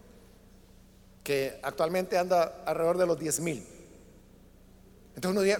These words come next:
"Qué galán. Mire, me lo dieron a mí. Él es el pastor ahora". Pero sabe, yo hablando con él, como lo conozco desde niño, eh, y en, no sabría decirle exactamente, el proceso de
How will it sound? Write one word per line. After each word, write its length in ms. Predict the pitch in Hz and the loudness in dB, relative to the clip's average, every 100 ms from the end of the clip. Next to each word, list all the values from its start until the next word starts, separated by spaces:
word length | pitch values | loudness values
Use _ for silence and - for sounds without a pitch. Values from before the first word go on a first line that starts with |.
| 190 | 2
"Qué 120 | 240 | 0
galán. 380 | 202 214 302 330 - - - - - - - - - - - | 2 2 0 -2 -12 -20 -20 -20 -20 -20 -20 -20 -20 -20 -12
Mire, 340 | 156 294 427 - - - - - - - - - - - | -4 -2 -2 -4 -18 -20 -20 -20 -20 -20 -20 -20 -20 -10
me 140 | 175 220 | -2 2
lo 120 | 220 | 2
dieron 320 | 311 415 392 | 4 2 0
a 60 | 381 | -2
mí. 100 | 480 - - - - - - | -4 -6 -18 -20 -20 -20 -8
Él 160 | - 349 | -2 0
es 120 | 359 | 2
el 100 | 196 | 0
pastor 340 | - 165 170 135 | -2 -2 -2 -2
ahora". 260 | 127 - - - - - - - - - - - - - - - - - - - - - - | -4 -6 -12 -20 -20 -20 -20 -20 -20 -20 -20 -20 -20 -20 -20 -20 -20 -20 -20 -20 -20 -20 -2
Pero 160 | 175 160 | 0 4
sabe, 400 | 349 427 185 - - - - - - | 4 4 2 0 -12 -18 -20 -20 -2
yo 100 | 262 | 2
hablando 340 | 311 294 277 | 4 4 4
con 160 | 247 214 | 4 4
él, 100 | 175 | 2
como 200 | 175 151 | 0 0
lo 80 | 147 | 0
conozco 420 | 147 196 220 220 | 2 2 4 4
desde 160 | 190 170 | 4 2
niño, 400 | 202 151 104 101 - - - - - - - - - - - - - - - - - - | 0 -2 -6 -10 -16 -20 -20 -20 -20 -20 -20 -20 -20 -20 -20 -20 -20 -20 -20 -20 -20 -4
eh, 160 | 180 196 | 0 0
y 160 | 214 | 2
en, 500 | 196 208 - - 277 | 2 2 -6 -12 -4
no 100 | 254 | 2
sabría 260 | 240 220 208 | 4 4 4
decirle 220 | 190 220 | 4 4
exactamente, 580 | 185 196 180 190 185 190 | 2 2 2 2 0 -2
el 120 | 170 | -2
proceso 520 | - 185 285 302 262 | 2 6 6 6 6
de 260 | 220 180 147 | 4 2 0